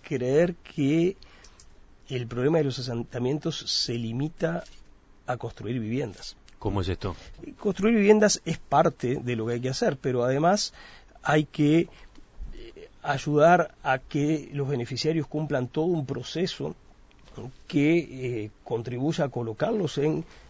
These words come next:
Speaker 1: eh, la formalidad, en la corriente principal de, de la sociedad, que los ayuda, que los ayude a recuperar confianza en las instituciones, que los ayude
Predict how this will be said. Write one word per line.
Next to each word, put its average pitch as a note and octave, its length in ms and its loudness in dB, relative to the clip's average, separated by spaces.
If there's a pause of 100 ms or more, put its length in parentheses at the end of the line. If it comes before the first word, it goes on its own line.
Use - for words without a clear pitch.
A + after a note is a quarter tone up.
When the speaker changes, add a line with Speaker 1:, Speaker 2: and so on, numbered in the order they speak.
(120)
Speaker 1:
eh, G#2+ 680 -10
la A#2+ 100 -4
formalidad, B2+ 800 2 (140)
en D#3 280 0
la A#2 100 -2
corriente A#2+ 400 -4
principal A#2 500 -4 (300)
de, G#2 460 -10
de G#2+ 180 -8
la A2 100 -6
sociedad, D3 420 -2
que D#3+ 120 -2
los C3+ 160 -4
ayuda, D#3 460 4 (180)
que C#3+ 80 -6
los C3+ 120 -4
ayude D3+ 260 0
a - 20 2
recuperar C3 420 -2
confianza C#3+ 640 -2
en A2 60 -4
las G#2 140 -8
instituciones, C3+ 720 -8 (240)
que A2 100 -6
los A2+ 180 -6
ayude D3 560 0